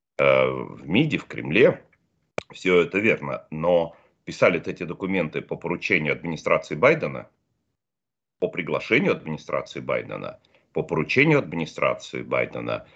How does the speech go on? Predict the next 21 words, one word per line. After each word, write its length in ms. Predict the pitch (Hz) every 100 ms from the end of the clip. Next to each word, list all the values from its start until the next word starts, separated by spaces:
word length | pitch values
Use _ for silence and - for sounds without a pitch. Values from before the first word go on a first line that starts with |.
| - - _
и 280 | 85 82 82
с 120 | - -
основными 560 | 87 - 92 98 92
элементами, 880 | 82 78 82 143 160 101 78 71 64 - _
э, 180 | - 64
сформулированными 800 | - 98 87 80 87 117 120 117
в 80 | 85
администрации 580 | 76 80 - 76 - 87
Байдена. 500 | 82 65 55 50 - _ _ _ _ _ _ _ _ _ _ _ _ _ _ _ - -
Хотя 720 | - - - 104 92 - -
есть 360 | - 90 101 -
там 180 | 92 90
и 40 |
некоторые 460 | 101 98 - 85 90
части, 400 | - 80 - -
которые 880 | - 85 95 92 87 80 80 76 - _ -
не 180 | 110
согласованы 760 | 104 101 92 85 82 64 65 87
с 80 | 104
администрацией 640 | 101 117 113 123 - 127
Байдена, 540 | 120 117 117 127 143